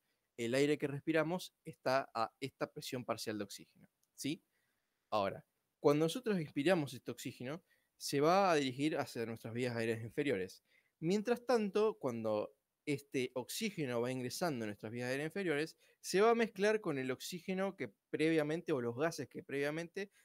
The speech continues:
ya han realizado lo que es la hematosis y ya han realizado el intercambio gaseoso, ¿sí?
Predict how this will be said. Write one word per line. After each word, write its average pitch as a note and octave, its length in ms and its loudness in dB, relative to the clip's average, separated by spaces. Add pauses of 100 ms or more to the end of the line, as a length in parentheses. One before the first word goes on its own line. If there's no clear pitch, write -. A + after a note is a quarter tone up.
(120)
ya G3 380 4
han G#3 80 2
realizado E3+ 500 2
lo B2+ 140 0
que C#3 80 -6
es C#3+ 60 -4
la D3 80 0
hematosis F3+ 680 -4
y C3 80 -12
ya D3+ 380 2
han E3 180 -4 (240)
realizado A#2+ 440 -4
el D3+ 60 0
intercambio A2+ 520 -6
gaseoso, A#2 440 -8 (520)
¿sí? E3+ 260 -6